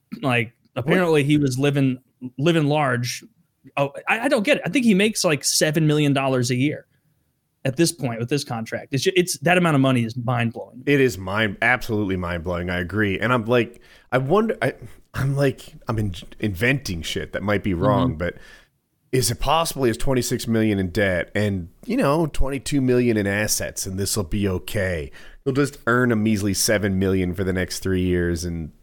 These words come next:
Speaker 1: Yeah.
Speaker 2: get back on his feet. What do they even
Speaker 1: Hopefully.
Speaker 2: do? I, he's
Speaker 1: What, yeah, they, they take your houses and all your everything, right? Like
Speaker 2: Yeah, like, are they gonna take his future earnings?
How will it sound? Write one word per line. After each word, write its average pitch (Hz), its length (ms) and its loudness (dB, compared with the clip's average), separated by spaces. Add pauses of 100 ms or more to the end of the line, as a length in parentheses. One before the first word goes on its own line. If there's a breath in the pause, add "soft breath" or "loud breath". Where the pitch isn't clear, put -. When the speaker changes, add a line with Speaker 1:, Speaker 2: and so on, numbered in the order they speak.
Speaker 1:
Yeah. 123 280 0 (100)
Speaker 2:
get - 140 -4
back 95 220 -6
on 92 80 -2
his 87 160 -6
feet. 95 360 -8 (360 loud breath)
What 127 160 2
do 175 60 2
they 185 120 6
even 190 200 4
Speaker 1:
Hopefully. 131 400 -2 (220)
Speaker 2:
do? 151 380 2
I, 123 140 -2 (1700)
he's 143 160 -4
Speaker 1:
What, 165 160 2
yeah, 185 140 6
they, 175 120 6
they 165 140 4
take 175 220 0
your 165 100 2
houses 147 720 2
and 123 160 -2
all 127 120 2
your 131 320 2 (340)
everything, 120 440 0
right? 120 320 2
Like 120 260 -2 (100)
Speaker 2:
Yeah, 131 480 2 (280)
like, 120 300 0 (100)
are - 60 -20 (1040)
they 127 100 2
gonna 123 140 2
take 131 180 0
his 123 120 -2
future 113 360 0
earnings? 107 520 -2